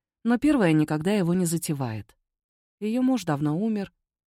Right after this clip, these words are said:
Об этом сообщает фото с траурной лентой, которая стоит на пузатом комоде у самого входа в большую, плотно заставленную старой мебелью комнату старухи.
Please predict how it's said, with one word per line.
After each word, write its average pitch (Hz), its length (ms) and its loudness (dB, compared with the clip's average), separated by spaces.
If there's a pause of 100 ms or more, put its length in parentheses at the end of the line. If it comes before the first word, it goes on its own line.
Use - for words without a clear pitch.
(220)
Об 185 160 -2
этом 165 240 0
сообщает 151 560 -2
фото 175 320 -4
с - 80 -6
траурной 151 480 0
лентой, 180 500 -2 (320)
которая 233 400 0
стоит 214 440 -2
на 202 160 -2
пузатом 190 540 -2
комоде 180 480 0
у 160 80 0
самого 185 460 0
входа 196 340 0
в 147 100 -2
большую, 175 680 -2 (360)
плотно 233 320 0
заставленную 180 760 2
старой 180 320 0
мебелью 156 440 0
комнату 151 460 0
старухи. 123 640 -6